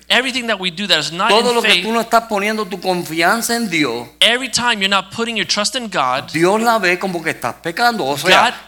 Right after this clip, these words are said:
Speaker 2: te
Speaker 1: is
Speaker 2: estás
Speaker 1: seeing it
Speaker 2: separando de Dios.
Speaker 1: as sin or as you're doing your own thing and separating yourself from God.
Speaker 2: Proverbios capítulo seis.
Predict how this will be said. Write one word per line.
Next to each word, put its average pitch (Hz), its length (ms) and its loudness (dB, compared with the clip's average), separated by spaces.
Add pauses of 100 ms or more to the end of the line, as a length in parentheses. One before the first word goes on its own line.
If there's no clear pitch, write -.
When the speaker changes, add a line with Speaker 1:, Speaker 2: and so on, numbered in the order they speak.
(120)
Speaker 2:
te - 80 -14
Speaker 1:
is - 120 2
Speaker 2:
estás 165 180 4
Speaker 1:
seeing 254 160 2
it 190 60 6
Speaker 2:
separando 151 520 4
de 190 160 -2
Dios. 208 160 2
Speaker 1:
as 196 160 4
sin 269 680 2
or 190 180 2
as 190 300 0
you're 185 180 -4
doing 208 160 -6
your 196 140 -6
own 226 180 -2
thing 202 240 -8
and 170 100 -4
separating 196 480 -2
yourself 175 300 -2
from 175 160 -8
God. 208 460 -6 (2000)
Speaker 2:
Proverbios 196 580 4
capítulo 170 520 -4
seis. - 520 -6